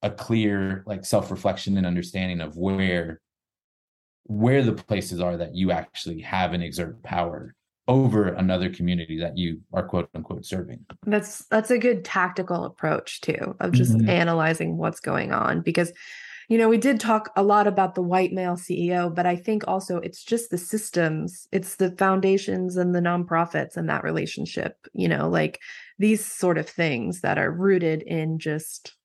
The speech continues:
Speaker 2: a hierarchical power over, you know, framework.
Speaker 1: Well, and I mean, and it makes sense, right? Like, I don't,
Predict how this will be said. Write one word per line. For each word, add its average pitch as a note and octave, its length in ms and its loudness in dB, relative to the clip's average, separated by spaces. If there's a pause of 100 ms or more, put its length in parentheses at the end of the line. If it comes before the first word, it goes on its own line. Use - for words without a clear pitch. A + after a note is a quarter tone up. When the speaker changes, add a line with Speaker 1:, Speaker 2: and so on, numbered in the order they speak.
(120)
Speaker 2:
a F3+ 80 0
hierarchical D#3+ 1000 2 (280)
power D#3+ 400 0
over, D#3 540 -4 (1200)
you F3+ 160 2
know, - 140 0
framework. - 800 0 (680)
Speaker 1:
Well, E3 160 6
and F3 360 4
I D#3 60 4
mean, D#3 200 4
and D3 260 2
it D3 100 2
makes C#3 260 2
sense, C3+ 320 2
right? A2+ 240 0
Like, A2 180 0
I A#2 100 2
don't, B2 280 2